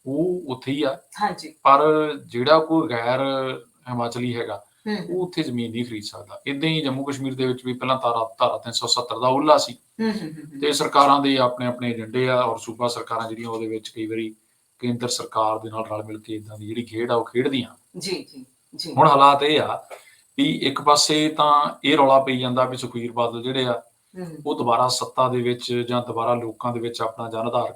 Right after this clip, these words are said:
Speaker 1: ਕਿਵੇਂ ਕਾਇਮ ਕਰਨਗੇ।
Speaker 2: ਜੀ।
Speaker 1: ਦੂਜੇ ਪਾਸੇ ਬੱਤੀ ਐਮ ਐਲ ਏ ਆਪਣੇ ਨਾਲ ਹੋਣ ਦੀ ਗੱਲ ਕਹਿੰਦੇ ਰਹੇ ਆ ਮਾਣਯੋਗ ਸਰਦਾਰ ਪ੍ਰਤਾਪ ਸਿੰਘ ਬਾਜਵਾ,
Speaker 2: ਜੀ।
Speaker 1: ਜਿਹੜੇ ਕਿ ਕਾਂਗਰਸ ਦੇ ਜਾਣੇ ਪਛਾਣੇ ਲੀਡਰ ਨੇ
Speaker 2: ਹੂੰ, ਹੂੰ, ਹੂੰ।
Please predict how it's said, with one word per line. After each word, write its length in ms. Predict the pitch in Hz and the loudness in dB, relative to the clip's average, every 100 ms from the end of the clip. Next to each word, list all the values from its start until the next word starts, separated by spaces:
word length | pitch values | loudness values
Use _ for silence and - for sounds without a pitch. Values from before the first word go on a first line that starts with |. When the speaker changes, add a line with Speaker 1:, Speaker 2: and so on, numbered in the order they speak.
| - | -6
Speaker 1:
ਕਿਵੇਂ 260 | 123 135 | -4 -2
ਕਾਇਮ 220 | 135 107 101 | -4 -8 -10
ਕਰਨਗੇ। 420 | 120 123 123 - _ 185 | -8 -6 -6 -8 _ -14
Speaker 2:
ਜੀ। 260 | - 165 - _ _ _ 135 | -10 -10 -12 _ _ _ -6
Speaker 1:
ਦੂਜੇ 280 | 156 196 | -2 0
ਪਾਸੇ 680 | 214 170 - 131 123 113 127 139 - _ _ 160 | 4 4 4 2 2 0 -4 -8 -12 _ _ -6
ਬੱਤੀ 420 | 135 135 170 165 | -2 -2 0 2
ਐਮ 180 | 139 139 | 2 2
ਐਲ 120 | 135 | 2
ਏ 60 | 135 | 2
ਆਪਣੇ 240 | 127 143 | 2 0
ਨਾਲ 280 | 123 117 127 | 2 2 2
ਹੋਣ 200 | 127 120 | 0 -4
ਦੀ 160 | 131 | -4
ਗੱਲ 160 | 117 117 | -2 -2
ਕਹਿੰਦੇ 300 | 131 139 143 | -4 0 2
ਰਹੇ 300 | 117 117 117 | 2 0 -2
ਆ 260 | 117 117 - | -2 -4 -2
ਮਾਣਯੋਗ 560 | 117 113 110 107 107 104 | -4 -2 -4 -6 -8 -8
ਸਰਦਾਰ 340 | 110 107 107 | -8 -4 -6
ਪ੍ਰਤਾਪ 340 | 110 110 113 110 | -6 -4 -2 -2
ਸਿੰਘ 180 | 123 120 | -6 -4
ਬਾਜਵਾ, 440 | 98 - - - _ 180 | -4 -6 -14 -20 _ -8
Speaker 2:
ਜੀ। 300 | 214 165 - _ _ - | -6 -6 -10 _ _ -2
Speaker 1:
ਜਿਹੜੇ 140 | 139 | 0
ਕਿ 120 | 131 | 0
ਕਾਂਗਰਸ 360 | 127 120 104 113 | -2 -4 -6 -8
ਦੇ 60 | 113 | -6
ਜਾਣੇ 220 | 110 107 | -6 -8
ਪਛਾਣੇ 280 | - 113 110 | -8 -8 -6
ਲੀਡਰ 300 | 107 107 156 | -4 -2 0
ਨੇ 120 | 147 | -2
Speaker 2:
ਹੂੰ, 340 | 139 - 226 | -6 -6 -4
ਹੂੰ, 100 | 185 | -4
ਹੂੰ। 140 | 160 | -8